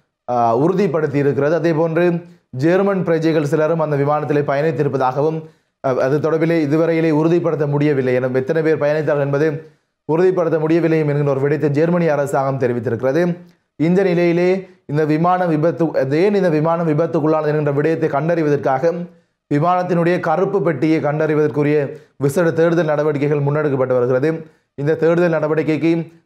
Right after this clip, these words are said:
சீனாவினுடைய குழு ஒன்று உதவி செய்வதாகவும் கூறப்படுகிறது. அதேபோன்று இன்றைய தினம் எத்தியோப்பியாவிலே தேசிய துக்க தினமாக அனுஷ்டிக்கப்படுவதாக எத்தியோப்பிய அரசாங்கம் அறிவித்திருக்கிறது என்கின்ற விடயத்தையும்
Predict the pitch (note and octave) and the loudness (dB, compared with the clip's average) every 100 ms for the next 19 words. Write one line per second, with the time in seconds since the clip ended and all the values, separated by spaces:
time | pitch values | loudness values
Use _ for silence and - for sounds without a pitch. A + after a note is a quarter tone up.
0 | - F3 F3 F3+ F3 E3+ D#3+ E3 D#3+ D#3+ | -8 -2 0 2 0 0 2 0 0 0
1 | E3+ E3 D#3 E3 D3+ C#3+ - _ C#3+ F3 | 2 0 2 0 0 -4 -14 _ -2 2
2 | F3+ D#3+ E3 D3 D3 C#3+ C3 C3 A2+ A2+ | 2 2 0 0 0 -2 -2 -2 -2 -2
3 | D#3 F3 C#3+ G#2+ - _ _ C#3 F3 E3+ | -2 -2 -2 -6 -16 _ _ -2 0 0
4 | F#3+ F3+ G3 E3+ D#3+ F3 F3 F#3 F#3 F#3 | 0 2 2 0 2 2 2 0 -2 -8
5 | - _ D3+ D#3+ G#3+ G3+ F#3+ F3+ E3 D#3+ | -14 _ -2 0 0 2 2 2 2 0
6 | E3+ F3+ F3 - _ - F3 F#3+ F#3+ G3+ | 0 0 -4 -8 _ -2 2 2 2 0
7 | F#3 D3+ F3+ E3+ E3 E3 D#3+ D3+ C#3 D3 | 0 0 0 0 0 0 0 0 0 0
8 | E3+ F3 D#3+ D#3 D3 D3 D3+ E3 E3 - | 0 0 0 0 0 0 0 0 -2 -8
9 | _ _ - D3 F#3+ F3+ E3 D#3 D#3 E3 | _ _ -4 0 0 2 2 0 0 -2
10 | D#3+ C#3+ D3+ D3 D3+ D3 C#3+ C#3 C#3 B2+ | 0 0 0 0 0 0 0 0 0 0
11 | C3+ D#3 D3 C#3+ D#3 | 0 0 0 0 -2